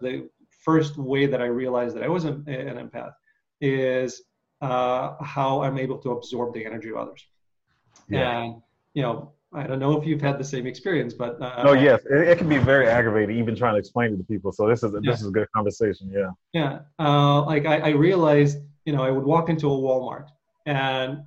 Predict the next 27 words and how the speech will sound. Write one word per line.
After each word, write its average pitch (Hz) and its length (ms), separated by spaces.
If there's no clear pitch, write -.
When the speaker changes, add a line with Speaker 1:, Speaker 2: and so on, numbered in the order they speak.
Speaker 1:
you 165 80
know, - 220
I'm 151 460
me, 214 200
I 123 160
feel 143 280
totally 139 400
fine. 160 340
I 123 160
feel 117 220
good. 214 280
I'm 113 160
happy. 147 380
This 139 220
is 120 100
my 123 160
normal, 120 520
you 123 120
know, 110 140
default 127 340
state. - 260
And 151 80
then 143 120
I 139 80
walk 151 280
through 147 140
Walmart, 123 560